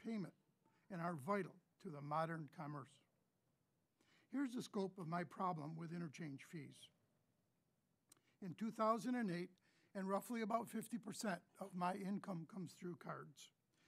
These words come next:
In two thousand and eight, about fifteen million dollars represented fees of three hundred and forty-five thousand, or two point two five two percent of my sales.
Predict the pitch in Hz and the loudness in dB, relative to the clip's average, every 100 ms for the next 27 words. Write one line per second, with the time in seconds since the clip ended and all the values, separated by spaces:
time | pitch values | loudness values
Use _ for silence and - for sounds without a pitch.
0 | - - 165 226 208 220 220 226 226 202 | -12 -6 -4 -2 2 4 4 2 0 2
1 | 175 170 _ _ _ 185 185 208 - 233 | 0 -4 _ _ _ 2 4 4 0 -4
2 | - 233 220 214 226 233 214 156 160 160 | -2 0 0 0 0 0 0 0 0 -2
3 | 151 - _ _ _ _ _ _ 202 180 | -6 -16 _ _ _ _ _ _ -2 0
4 | 233 170 185 175 175 151 _ _ - 190 | -2 0 0 2 -2 -4 _ _ -4 -2
5 | 165 180 175 - 233 - 175 147 - 208 | 0 -4 -6 -12 -10 -6 -6 -6 -4 -2
6 | 208 208 214 165 - 185 180 - 175 165 | 2 2 2 -2 -2 -2 -2 0 -2 -2
7 | - 165 165 127 135 _ _ _ _ _ | -2 0 0 -4 -10 _ _ _ _ _
8 | - 196 180 - 254 262 - 226 - - | -4 -2 -2 0 0 2 2 0 0 -4
9 | 220 - 202 190 - - 269 220 - 190 | -4 4 4 4 -4 0 2 2 -2 -6
10 | - 233 - - _ - 180 175 170 - | 2 2 2 -4 _ -16 -6 -4 -4 -4
11 | 196 151 | -4 -4